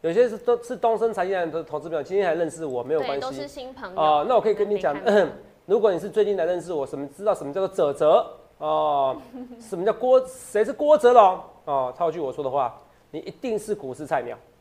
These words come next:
Speaker 2: 对。
Speaker 1: 哦，你没有听过郭哲龙分析师这三个字哦。好，你没有听过泽泽？好，你一定是股市菜鸟。我很认真跟你讲，你一定是股市菜鸟，好不好？好，好，每天给你花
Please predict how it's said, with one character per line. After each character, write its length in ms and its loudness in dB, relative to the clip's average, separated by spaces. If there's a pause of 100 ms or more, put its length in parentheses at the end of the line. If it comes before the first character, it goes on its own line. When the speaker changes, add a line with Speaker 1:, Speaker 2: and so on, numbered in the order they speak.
(140)
Speaker 2:
对。 100 -12 (180)
Speaker 1:
哦， 220 0
你 80 -2
没 100 -2
有 60 6
听 160 -4
过 120 4
郭 200 2
哲 100 -4
龙 200 0
分 460 -10
析 100 -10
师 100 -12
这 140 -6
三 180 -2
个 80 -4
字 180 -10
哦。 140 -6 (300)
好， 180 -4
你 60 -4
没 60 0
有 20 2
听 80 0
过 100 0
泽 160 -4
泽？ 340 -6
好， 160 -6
你 120 -6
一 100 -12
定 240 -6
是 100 -6
股 140 -8
市 80 -10
菜 140 -2
鸟。 200 -8
我 140 -2
很 80 0
认 140 0
真 80 -6
跟 100 -4
你 60 -6
讲， 120 -6
你 60 -8
一 20 -8
定 140 -4
是 80 -10
股 100 -10
市 80 -14
菜 140 -8
鸟， 220 -10
好 100 -2
不 60 0
好？ 200 -2 (280)
好， 400 2 (760)
好， 160 -4
每 140 -6
天 160 -2
给 120 -6
你 80 -4
花 160 4